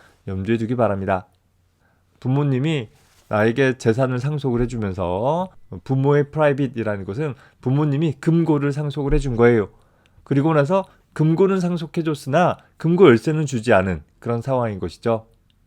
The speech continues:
자, 분명히 부모님이 나한테 금고를 상속해줬으니까 그 금고는 내 거는 맞아요. 하지만 부모의 프라이빗이기 때문에 그 금고를 열기 위해서는 반드시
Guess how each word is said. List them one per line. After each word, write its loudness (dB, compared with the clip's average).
자, -2
분명히 2
부모님이 0
나한테 4
금고를 -2
상속해줬으니까 -2
그 -8
금고는 2
내 6
거는 0
맞아요. 4
하지만 -4
부모의 0
프라이빗이기 -2
때문에 -2
그 0
금고를 0
열기 4
위해서는 -2
반드시 -4